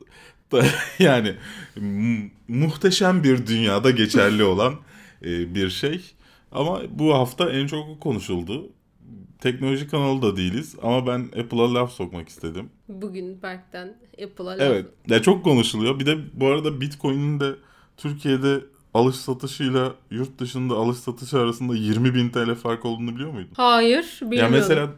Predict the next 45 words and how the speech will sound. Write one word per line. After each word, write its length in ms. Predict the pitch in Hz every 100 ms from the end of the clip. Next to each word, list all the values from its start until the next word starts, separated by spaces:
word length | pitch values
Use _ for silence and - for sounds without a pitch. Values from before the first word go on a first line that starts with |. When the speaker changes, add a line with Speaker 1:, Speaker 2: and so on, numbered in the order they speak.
| -
Speaker 1:
Amer-, 320 | 135 143 139
yani 200 | 123 110
yurt 260 | 139 156 -
dışından 300 | 127 143 139
aldım 380 | 127 110 110 107
Bitcoin'i. 440 | 107 120 107 143 208 _
Speaker 2:
Hı. 240 | 226 220 208
Speaker 1:
Kırk 240 | - 117 117
bin 160 | 110
liraya 220 | 107 117
mı, 80 | 113
elli 280 | 92 98 98
bin 120 | 95
liraya 180 | 95 98
mı 100 | 104
ne? 100 | 135 185
Türkiye'ye 420 | 143 143 147 127 120
gelip 280 | 131 156 120
yetmiş 360 | 123 123 -
bin 100 | 117
liraya 200 | 113 117
satabiliyorsun. 640 | 117 113 110 107 95 95 107 226
<laughs> 0 | 190 202 208 214 214 - 220 180 156 147
Çok 240 | 170 143
iyi 140 | 156 147
iş 140 | 147
değil 160 | 165 165
mi? 60 | - - - 294 - - - - - 113
Neyse. 400 | 156 214 - - - -
Speaker 2:
Abone 320 | 220 240 269
olarak 300 | 320 233 285 320 -
bunlardan 480 | 254 302 311 330 320
daha 120 | 330
çok 180 | - 330
haberdar 480 | 311 302 285 330 349
Speaker 1:
Evet, 100 | 349
Speaker 2:
olabilirsin. 500 | - 370 - - - 117 113
Speaker 1:
yani 320 | 123 185 180 359
işte 260 | - 427 480 480 508 508
Speaker 2:
<laughs> 320 | 508 - -
Speaker 1:
bilmiyorum, 340 | 131 151 120
olamazsınız 600 | 107 117 147 135 - 135
Speaker 2:
Her 80 | 285
Speaker 1:
ama. 300 | 196 175 147
Speaker 2:
türlü 100 | 254